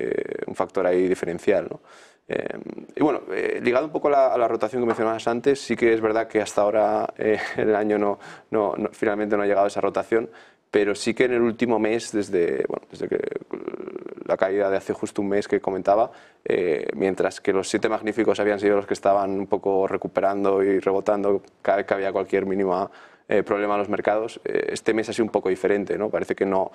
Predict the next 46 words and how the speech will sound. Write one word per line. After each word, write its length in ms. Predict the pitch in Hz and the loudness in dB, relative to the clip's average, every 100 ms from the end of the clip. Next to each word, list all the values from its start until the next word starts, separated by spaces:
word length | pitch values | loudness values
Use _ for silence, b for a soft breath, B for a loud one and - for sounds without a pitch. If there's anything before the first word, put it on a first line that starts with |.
| B B - | B B -4
no 120 | 107 | -2
han 80 | 98 | -2
sido 280 | - 104 | 2 2
esas 240 | 98 - 95 | 2 0 -2
siete 360 | - - 101 | -2 0 0
empresas 400 | 95 95 98 92 | 0 0 -2 0
las 160 | 95 - | -2 -2
que 100 | 95 | 0
han 300 | 92 90 85 b b | 0 -2 -8 b b
liderado 640 | - 107 101 98 98 92 92 | -2 2 4 6 4 2 2
la, 240 | 90 87 - | 2 0 0
la 260 | 95 95 | 2 2
recuperación 540 | 90 92 92 90 98 98 | 2 0 0 0 0 -2
y 40 | |
el 80 | 95 | -2
rebote, 320 | 90 85 - | -2 -2 -4
¿no? 100 | - - B B B | -10 -14 B B B
Entonces, 140 | 139 | 0
bueno, 220 | 135 - | 0 0
puede 160 | 131 127 | 0 2
ser 100 | 135 | 2
interesante 500 | 127 123 117 131 131 | 2 0 0 -2 -4
y 20 | |
puede 240 | 113 113 107 | 2 4 4
llegar 160 | 107 | 4
a 40 | 101 | 2
ser 160 | 107 | 0
un, 240 | 98 95 - | 0 -2 -4
un 120 | - | -4
cambio 340 | 95 95 95 90 | 2 2 2 2
de, 220 | 85 78 | 2 0
de 180 | 98 95 | -2 -2
tendencia. 500 | 90 87 92 87 - _ _ _ _ _ - - - - | 0 -2 -4 -6 -10 _ _ _ _ _ -12 -12 -10 0
Y, 240 | 120 104 | 0 2
y 60 | 123 | 0
más 160 | 117 | 0
a 40 | 123 | 0
largo 220 | 120 117 | 0 2
plazo, 300 | 123 123 135 | 2 0 0
lo 80 | 110 | -2
que, 260 | 101 98 - B B B | 0 -2 -4 B B B
lo 100 | - 98 | -2 2
que 60 | |
nos 120 | 101 | 2
gusta 400 | 101 107 123 113 | 0 0 0 0
en, 80 | 107 | -4